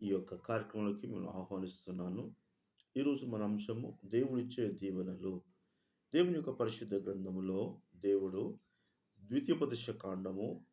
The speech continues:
ఎనిమిదవ అధ్యాయంలో ఒక మాట చెప్తున్నాడు. మొదటి వచనం, "నీవు నీ దేవుని యెహోవా మాట శ్రద్ధగా వినిన ఎడల, నేడు నేను నీకు ఆజ్ఞాపించిన ఈ ఆజ్ఞలన్నిటినీ అనుసరించి నడుచుకునే ఎడల, నీ దేవుడైన యెహోవా భూమి మీద సమస్త జలగ నిన్ను హెచ్చించును."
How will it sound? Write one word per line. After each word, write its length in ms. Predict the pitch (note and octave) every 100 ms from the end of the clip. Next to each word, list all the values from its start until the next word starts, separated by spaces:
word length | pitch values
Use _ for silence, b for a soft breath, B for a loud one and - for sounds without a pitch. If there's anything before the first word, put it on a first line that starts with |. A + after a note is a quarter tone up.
| -
ఎనిమిదవ 360 | A2+ A#2 C#3+ B2+
అధ్యాయంలో 560 | G#2+ G#2 G2+ G2 G2 A2+
ఒక 320 | - - G2
మాట 300 | F#2+ G2+ G#2
చెప్తున్నాడు. 840 | - - - F#2 F#2+ F#2 A2 - -
మొదటి 260 | G#2 G2+
వచనం, 460 | G2 F#2+ G#2 C#3+ G#3+ - b b b b b b _ C3+
"నీవు 220 | F#3 F#3+
నీ 160 | D#3+ C#3
దేవుని 360 | B2 C#3 D3+
యెహోవా 280 | C3+ B2+ A#2+
మాట 240 | A2+ A2+
శ్రద్ధగా 680 | A#2+ - C3 - D3+ D#3 D#3+
వినిన 340 | B2+ G#2+ A#2 B2
ఎడల, 420 | G#2+ G2+ G#2 G#2 - _ _ _ _ _ _ _
నేడు 360 | A2 B2 D#3 E3
నేను 280 | D3+ C3 B2+
నీకు 280 | A#2+ A2 G#2+
ఆజ్ఞాపించిన 680 | A2 C3+ B2+ A#2+ - - B2
ఈ 220 | A2+ G#2+ - -
ఆజ్ఞలన్నిటినీ 1000 | G2 A#2 A#2 B2 A2 G#2+ A2+ - B2+ - -
అనుసరించి 560 | G2+ A2+ B2 A#2+ C3 G#2+
నడుచుకునే 560 | G2+ G#2 - G#2+ G2+
ఎడల, 280 | G2 G2 - - _ _ _ _ _ _ B2
నీ 160 | C3+
దేవుడైన 380 | B2+ C#3+ E3+ D#3
యెహోవా 400 | C#3+ B2 B2+ B2+
భూమి 260 | A2 C3 B2+
మీద 140 | A#2+
సమస్త 480 | A#2 A2 A#2+ A#2 -
జలగ 280 | G#2+ G#2+ A2
నిన్ను 220 | A2 B2
హెచ్చించును." 920 | B2 G2+ - F#2+ - G2 G#2 G2+ -